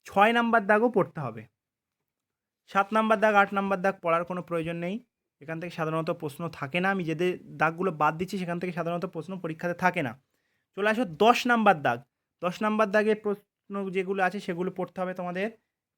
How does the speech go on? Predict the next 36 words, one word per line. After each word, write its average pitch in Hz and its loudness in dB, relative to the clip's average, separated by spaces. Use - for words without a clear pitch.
এগারো, 202 6
বারো, 165 8
এই 160 -6
দুটি, 190 -2
এই 190 2
তিনটি 208 0
দাগে 214 4
এখান 190 -4
থেকে 185 -4
পড়তে 165 -10
হবে। 117 -12
এছাড়া 202 0
তোমরা 214 0
পড়বে, 208 0
তেরো 208 2
দাগে 208 2
পড়ার 202 -2
প্রয়োজন 196 -2
নেই, 214 -2
চোদ্দো 240 4
নম্বর 226 0
দাগটা 180 0
পড়বে। 135 -4
আর 165 2
পড়বে 226 2
পনেরো 254 4
নাম্বার 233 2
দাগ, 151 4
এক 196 2
কথায় 220 -2
উত্তর, 247 0
এগুলি 196 -4
সব 208 0
পড়ে 165 -2
যেতে 135 -6
হবে। 117 -8